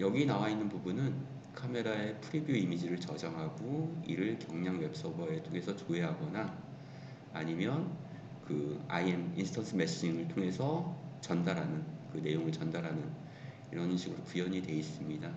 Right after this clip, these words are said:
그래서 코드 내부, 내부를 자세히 좀 보시면 많은 인사이트를 얻으실 거라고 생각을 하고 있습니다.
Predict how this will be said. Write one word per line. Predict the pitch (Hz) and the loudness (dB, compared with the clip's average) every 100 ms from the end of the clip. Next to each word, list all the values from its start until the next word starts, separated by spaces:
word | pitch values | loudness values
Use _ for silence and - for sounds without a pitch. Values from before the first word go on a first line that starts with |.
| - | -8
그래서 | 85 - - - - - | -8 -8 -8 -10 -10 -10
코드 | - 110 151 | -2 0 2
내부, | 87 82 90 | 2 2 0
내부를 | 87 90 92 101 131 156 151 | 2 2 2 2 4 2 0
자세히 | 85 85 90 85 | -4 -4 -2 0
좀 | 92 92 | -2 -2
보시면 | - - 95 80 87 87 - - - - - - - - - | -2 0 2 2 0 -2 -4 -10 -12 -14 -12 -12 -12 -8 -4
많은 | 76 82 80 | -2 0 0
인사이트를 | 80 - 92 - 101 107 - | 0 -2 -2 -4 -4 -4 -4
얻으실 | 80 85 - 78 | -6 -6 -6 -4
거라고 | 85 80 80 | -4 -2 -2
생각을 | - 95 90 71 | -4 -6 -4 -4
하고 | - - | -4 -2
있습니다. | 85 - 73 71 | -4 -4 -4 -4